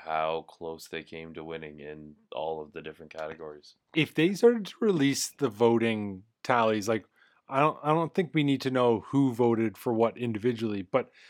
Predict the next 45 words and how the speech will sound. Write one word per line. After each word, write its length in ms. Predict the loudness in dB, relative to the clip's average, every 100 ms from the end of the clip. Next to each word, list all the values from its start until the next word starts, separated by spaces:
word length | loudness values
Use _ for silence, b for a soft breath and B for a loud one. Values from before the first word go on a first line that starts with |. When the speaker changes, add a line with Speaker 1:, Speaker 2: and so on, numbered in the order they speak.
| b
Speaker 2:
if 120 | -2 4
they 120 | 4
started 260 | 4 2
to 100 | 2
release 340 | 0 2 0 0
the 100 | -2
voting 420 | 2 4 4 0
tallies 440 | 0 0 0 -2
so 100 | -2
that 80 | -2
we 140 | -2 -6
could 160 | -6
see, 480 | -6 -2 0 0 -4 b b b b
you 80 | -2
know, 260 | 0 -2 -10 _ _ 4
in 260 | 4 6
this 220 | 4 4
award, 500 | 2 4 6 6 4
this 300 | 2 2 2
movie 400 | -2 -2 0 -2
got 340 | 2 2 2 -4 _ _ -20 -20 _ _ _ _ -12
seventy, 720 | -6 4 4 4 0 0 0
eighty 260 | 0 0 -2
percent 480 | -4 0 0 0
of 100 | -4
the 80 | -4
vote, 300 | 0 2 2
like, 220 | -4 -6 _ _ b
is 160 | 0 6
that 180 | 4
something 240 | 4 0 2
that 140 | 0
you 240 | 2 2 4
would 240 | 2 2
then 400 | 2 2 0 -2
be 180 | 0 0
interested 360 | 0 -4 -4
in 100 | -4
seeing, 260 | -4 -4 -2
like, 280 | -2 -4 -6
in 180 | -4 -2
the 80 | 0
days 340 | 2 2 2
or 80 | -2
weeks 400 | -4 -6 -8